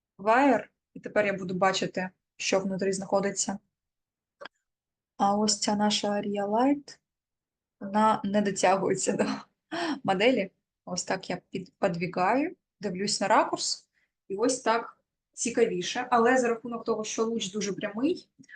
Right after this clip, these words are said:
виглядає не так, як хотілося б. Хочеться, щоб там був, він такий був лучистий, але я покажу трошки пізніше, як це додати, щоб луч був лучистий. Зараз давайте будемо редагувати, е, сам туман, щоб він не був таким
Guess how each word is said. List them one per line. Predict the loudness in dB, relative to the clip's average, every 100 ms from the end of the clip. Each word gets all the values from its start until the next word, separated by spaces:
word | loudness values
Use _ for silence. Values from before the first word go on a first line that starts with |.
| -20 -18 -12
виглядає | -4 0 4 6 6 4 0 _ _ _ -2
не | 0
так, | 2 2 0 -12 _ _
як | -4 -2 -2
хотілося | -2 4 4 6
б. | 2
Хочеться, | 4 4 4 0
щоб | 0 2
там | 2 2
був, | -2 -2
він | -2
такий | -2 -2
був | -4 -4
лучистий, | -4 -2 -2 0 2
але | 4 4 4
я | 2 2
покажу | 2 0 0 -2 0
трошки | -2 -2 -6
пізніше, | -6 -2 0 0
як | -2
це | -4
додати, | 4 4 6 2 -2 _ -16 -14 -12 -4
щоб | -4 -4
луч | -6 -6
був | -6 -6
лучистий. | -4 -2 -2 -4 -2 4
Зараз | 6 6
давайте | 4 4 2
будемо | -2 -2 -2
редагувати, | -2 -2 2 2 4
е, | 2 2 0 0 0 0 0 0
сам | 2 2 0 -4 _ -8
туман, | -4 -4 -4
щоб | -8 -6 -4
він | -2
не | 0
був | -2 -2
таким | -4 -4 -4